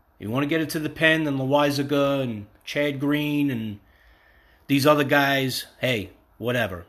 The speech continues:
The Red Sox lineup is not as good tonight, obviously, with J D Martinez out. But I think what we're gonna see tonight, I do think we're gonna see a Yankee win. Uh, you know,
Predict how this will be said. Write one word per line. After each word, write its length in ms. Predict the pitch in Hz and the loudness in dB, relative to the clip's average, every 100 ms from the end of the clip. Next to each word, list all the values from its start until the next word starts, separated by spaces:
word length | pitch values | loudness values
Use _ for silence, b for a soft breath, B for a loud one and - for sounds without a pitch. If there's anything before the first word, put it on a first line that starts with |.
| - | -10
The 80 | 107 | 0
Red 220 | 143 - | 0 2
Sox 260 | 226 214 | 2 2
lineup 320 | 165 165 165 139 | 4 4 4 0
is 160 | 120 | -2
not 220 | 107 139 | 0 2
as 100 | 202 | 2
good 240 | 196 208 208 | 2 0 0
tonight, 300 | 190 185 175 | 2 4 4
obviously, 420 | 170 170 165 170 | 4 4 2 2
with 160 | 156 143 | 2 2
J 160 | 160 | 2
D 80 | 156 | 2
Martinez 560 | 151 147 156 139 135 127 | 2 0 -2 -2 -2 -2
out. 340 | 123 120 117 b b b b b b - | -2 -2 -6 b b b b b b -6
But 260 | 110 101 - _ _ _ _ _ - b b b | -6 -6 -10 _ _ _ _ _ -20 b b b
I 180 | 156 202 | 4 4
think 440 | - 185 160 - - _ _ _ - | 2 0 -2 -8 -20 _ _ _ 0
what 160 | 156 | 2
we're 60 | 147 | 2
gonna 200 | 147 139 | 2 0
see 220 | - 139 | 0 0
tonight, 520 | 131 139 131 127 120 - _ _ - _ _ | -2 -2 0 0 -4 -10 _ _ -20 _ _
I 80 | 110 | -8
do 200 | 104 151 | 0 0
think 220 | 143 156 | 2 0
we're 80 | 147 | 0
gonna 160 | 139 127 | -2 -2
see 220 | - 135 | -2 -2
a 20 | |
Yankee 400 | 123 120 113 113 | 0 -2 -2 -4
win. 320 | 107 98 87 92 _ _ _ B B B B B | -4 -6 -8 -14 _ _ _ B B B B B
Uh, 680 | 101 104 101 101 101 98 95 - | -2 0 0 0 0 -2 -4 -8
you 120 | 104 | -8
know, 260 | 107 98 | -4 -6